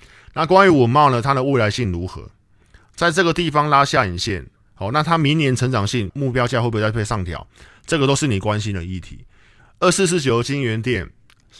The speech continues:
目标价三十块，是不是也是打正的？这是在四月二十二号节目就跟大家讲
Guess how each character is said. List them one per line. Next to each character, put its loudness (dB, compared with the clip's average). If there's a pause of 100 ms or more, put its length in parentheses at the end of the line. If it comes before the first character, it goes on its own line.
(120)
目 -4
标 2
价 0
三 -4
十 -6
块， -4
是 -8
不 -6
是 -6
也 -8
是 -12
打 -10
正 -12
的？ -20 (380)
这 -2
是 -2
在 2
四 -2
月 0
二 -2
十 -6
二 -2
号 -2
节 -6
目 -6
就 -6
跟 -6
大 -6
家 -6
讲 -12